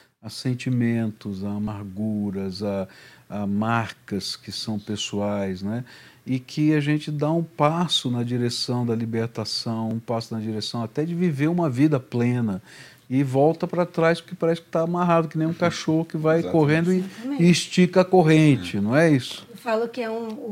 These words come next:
Speaker 3: o, a falta de perdão, né? É um veneno que eu tomo querendo que o outro morra, né? Porque, na verdade, eu que tô sofrendo mais com aquilo. Na questão do abuso, a gente vê muito que gira em torno desse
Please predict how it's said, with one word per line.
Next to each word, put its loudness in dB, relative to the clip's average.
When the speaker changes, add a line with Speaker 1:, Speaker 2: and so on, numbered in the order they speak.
Speaker 3:
o, -8
a -6
falta -2
de 0
perdão, 2
né? -2
É -6
um 4
veneno 4
que -4
eu 6
tomo 2
querendo 2
que -6
o 0
outro 4
morra, 8
né? 4
Porque, 2
na 0
verdade, 4
eu 6
que -8
tô 2
sofrendo 2
mais 4
com -10
aquilo. -2
Na -8
questão 0
do 4
abuso, 2
a 2
gente -2
vê 2
muito -2
que -6
gira 2
em 2
torno 2
desse 0